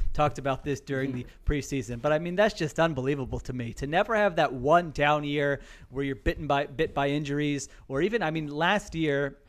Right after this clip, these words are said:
Speaker 1: to start, uh, Duck Hodges and Mason Rudolph for the entire season and still go eight and eight. Uh, you know, I know they, they kind of floundered down the stretch there,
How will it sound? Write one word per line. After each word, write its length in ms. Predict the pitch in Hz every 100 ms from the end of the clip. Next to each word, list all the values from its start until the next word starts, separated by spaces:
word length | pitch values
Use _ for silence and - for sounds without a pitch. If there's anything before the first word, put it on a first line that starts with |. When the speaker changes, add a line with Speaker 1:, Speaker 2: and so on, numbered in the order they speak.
| -
Speaker 1:
to 80 | 135
start, 460 | - 165 196 202 - - _
uh, 220 | 127 127 131 117
Duck 260 | 165 214
Hodges 560 | - 170 160 135 123 -
and 220 | 135 131
Mason 400 | 147 185 202 147
Rudolph 420 | 139 143 123 113
for 120 | 135
the 100 | 131
entire 460 | 139 123 147 160 156
season 480 | - 151 127 127 123 - -
and 160 | 139 131
still 260 | - 160 170
go 220 | 165 151
eight 160 | 156
and 80 | 143
eight. 260 | 143 131 123
Uh, 40 | 139
you 160 | 143 147
know, 100 | 131
I 60 |
know 160 | 139 147
they, 220 | 147 135
they 180 | 131 131
kind 180 | - 131
of 80 | 120
floundered 420 | - 139 151 139
down 200 | 127 135
the 60 | 131
stretch 340 | - 143 139
there, 300 | - 135 135